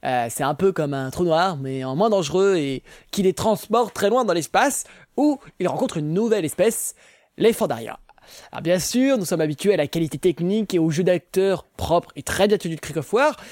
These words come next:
mais les épisodes vingt-trois et vingt-quatre sont consacrés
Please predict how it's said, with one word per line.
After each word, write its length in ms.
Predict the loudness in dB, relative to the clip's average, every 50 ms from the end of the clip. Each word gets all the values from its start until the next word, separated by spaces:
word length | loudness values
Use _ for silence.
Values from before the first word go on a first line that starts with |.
| -18 -18 -18 -18 -20 -20 _ -20 -20 -14 -8 -4 -2
mais 280 | 0 2 2 2 4
les 160 | 2 2 2 0
épisodes 320 | 0 2 2 2 2 2
vingt-trois 400 | 2 0 0 0 0 0 2 2
et 40 | 2
vingt-quatre 360 | 2 0 2 2 2 2 0
sont 140 | -2 -4 -4
consacrés 540 | -4 -2 0 -2 -2 -2 -2 -2 0 0